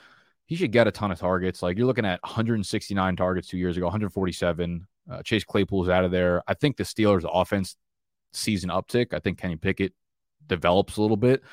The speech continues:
And if Deontay Johnson is, you know, at least a little bit of the target hog still, George Pickens should probably develop a little bit as well.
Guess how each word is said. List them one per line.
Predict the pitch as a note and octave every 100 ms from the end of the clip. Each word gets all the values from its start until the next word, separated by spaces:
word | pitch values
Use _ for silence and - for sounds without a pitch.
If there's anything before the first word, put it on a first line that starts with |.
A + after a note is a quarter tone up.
| - - _ _
And | F#2+ F2+
if | F2
Deontay | G#2+ G#2 G2+
Johnson | F#2+ G2 G2+ F#2+
is, | F2 - -
you | B2+
know, | F2
at | - _ _ _ _ _ -
least | D3+ A#2+
a |
little | A#2 G#2+
bit |
of | G2
the | F2
target | F#2+ F2+ E2
hog | E2 D#2+
still, | - E2 D#2 - _ _ _ -
George | A#2+ -
Pickens | A2+ G2+ F#2
should | F#2
probably | F#2 F2+
develop | E2 E2+ E2+
a | E2+
little | E2
bit | D#2
as | D2+
well. | E2+ F#2 F2